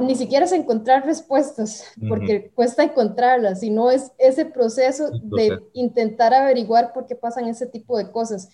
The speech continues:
Speaker 2: Ajá.
Speaker 1: Y yo siempre que sie-, siento que siempre he tenido esa curiosidad, o sea, ¿por qué esto es así? O sea, inclusive ahora, y ya digamos, con, con una mente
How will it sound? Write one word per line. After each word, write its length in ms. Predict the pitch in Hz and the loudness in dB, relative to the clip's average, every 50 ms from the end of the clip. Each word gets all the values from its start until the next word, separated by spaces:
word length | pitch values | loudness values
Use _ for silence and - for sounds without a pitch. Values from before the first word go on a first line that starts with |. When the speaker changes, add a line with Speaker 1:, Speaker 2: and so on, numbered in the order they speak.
| _ - | _ -8
Speaker 2:
Ajá. 340 | - - 90 98 95 - | -8 -6 -6 -6 -6 -6
Speaker 1:
Y 80 | 175 240 | -2 2
yo 100 | 220 247 | 2 2
siempre 280 | 240 285 277 - 320 311 | 2 2 0 -4 -4 -2
que 80 | 311 302 | -2 0
sie-, 240 | 285 277 262 269 - | 0 -2 -4 -6 -8
siento 360 | 226 - 277 262 262 269 330 | -6 -2 0 0 0 0 -4
que 100 | - 320 302 | -4 -4 -6
siempre 320 | 302 277 269 269 285 294 | -4 -4 -6 -6 -6 -8
he 20 | 294 | -6
tenido 280 | - 294 285 285 285 | -6 -6 -6 -4 -6
esa 220 | 285 285 311 294 - | -4 -4 -6 -6 -6
curiosidad, 580 | - 269 233 220 214 - 214 202 208 233 240 233 | -8 -6 -4 -4 -4 -4 -4 -2 0 0 -2 -2
o 20 | 214 | -4
sea, 280 | - 226 208 214 - | -4 -4 -6 -6 -6
¿por 320 | - 220 214 214 220 - _ | -8 -8 -6 -6 -8 -10 _
qué 260 | - 269 294 311 311 | -2 0 2 4 4
esto 240 | 339 320 - - 302 | 2 0 -2 -4 -4
es 100 | 294 302 | -2 0
así? 280 | 302 294 302 277 269 | -2 -2 -2 -2 0
O 60 | 262 269 | 0 0
sea, 200 | 294 311 294 - | 0 0 -2 -2
inclusive 640 | 240 247 233 220 226 226 233 226 226 262 254 269 302 | -4 -6 -6 -6 -6 -6 -8 -8 -6 -6 -4 0 0
ahora, 600 | 330 330 294 294 302 320 330 330 320 330 - - | 2 2 2 2 2 2 2 0 -2 -2 -8 -12
y 140 | - 233 220 | -8 -6 0
ya 180 | 190 220 220 240 | 2 4 6 6
digamos, 400 | 247 262 285 294 277 254 240 - | 4 4 0 -2 -2 -4 -6 -6
con, 380 | - 226 214 226 214 190 190 - | -8 -8 -6 -6 -6 -6 -8 -8
con 180 | 220 208 208 | -10 -8 -6
una 180 | 226 247 269 277 | -4 -4 -4 -4
mente 720 | 285 285 285 294 285 - - 302 302 294 277 277 254 - - | -4 -4 -6 -8 -8 -8 -4 0 2 2 2 0 -2 -4 -10